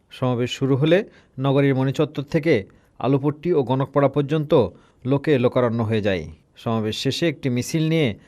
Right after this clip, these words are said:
আলুপট্টি ঘুরে গণকপাড়া গিয়ে শেষ হয়। এর আগে বাংলাদেশ জামাতে ইসলামীর কেন্দ্রীয় কর্মপরিষদ সদস্য,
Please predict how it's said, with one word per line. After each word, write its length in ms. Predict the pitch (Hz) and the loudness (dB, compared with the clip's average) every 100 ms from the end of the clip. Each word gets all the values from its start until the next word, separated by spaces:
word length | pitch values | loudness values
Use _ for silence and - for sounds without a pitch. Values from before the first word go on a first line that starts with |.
| _ - | _ -8
আলুপট্টি 520 | 120 139 147 143 156 | -2 0 0 0 -2
ঘুরে 360 | 127 151 131 90 _ _ - | 2 2 2 0 _ _ -4
গণকপাড়া 480 | 135 151 151 131 117 | 0 0 0 0 0
গিয়ে 220 | 117 113 | 0 -2
শেষ 280 | - 110 113 | -2 -4 -2
হয়। 240 | 101 73 - _ - | -2 -4 -14 _ -6
এর 200 | 120 110 | -4 -2
আগে 400 | 98 113 160 220 - _ - | -4 0 0 -2 -8 _ -6
বাংলাদেশ 420 | 120 120 113 110 | -2 -2 -2 0
জামাতে 380 | 131 131 143 170 | 0 2 0 -2
ইসলামীর 420 | 156 160 156 156 | -2 -2 -2 -2
কেন্দ্রীয় 360 | 135 139 123 123 | -2 -4 -2 -2
কর্মপরিষদ 720 | 123 123 123 113 120 - 127 | -2 -4 -4 -6 -8 -4 -6
সদস্য, 640 | - 143 151 - 175 185 | -2 -2 -2 0 0 0